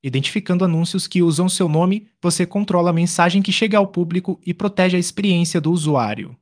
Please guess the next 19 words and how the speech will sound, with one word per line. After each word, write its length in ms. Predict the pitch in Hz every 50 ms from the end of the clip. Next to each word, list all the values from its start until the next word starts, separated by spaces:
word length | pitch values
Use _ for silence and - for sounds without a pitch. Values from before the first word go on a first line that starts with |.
| _ _ _ _ _ _ -
Reúna 220 | 127 139 190 226
evidências 500 | 226 196 202 143 135 143 160 156 170 160
sólidas, 580 | - - 170 160 151 160 156 156 156 151 - - -
organize-as 640 | 175 180 165 180 180 170 151 151 151 165 160 -
cronologicamente 960 | - 196 202 202 202 185 185 180 185 180 - 180 170 170 175 175 - - 160 -
e 140 | 170 160 165
use 180 | 180 175 170
os 80 | 175 -
canais 400 | - - 165 147 135 160 160 151
oficiais 600 | 175 180 180 190 180 - 170 151 143 147 151 -
para 200 | - 160 156 165
solicitar 560 | 156 - 208 208 220 196 - 220 - - 175
a 60 | 165
remoção 440 | 135 139 170 180 190 185 - 185 180
de 140 | 175 165 175
criativos 560 | - 160 151 143 - - 185 180 160 185 151
indevidos. 800 | 170 180 175 160 139 117 139 127 113 - - - - - - - _ _ _ _ - -
Se 80 | -
necessário, 600 | 147 143 135 - 147 - - 143 147 147 151 151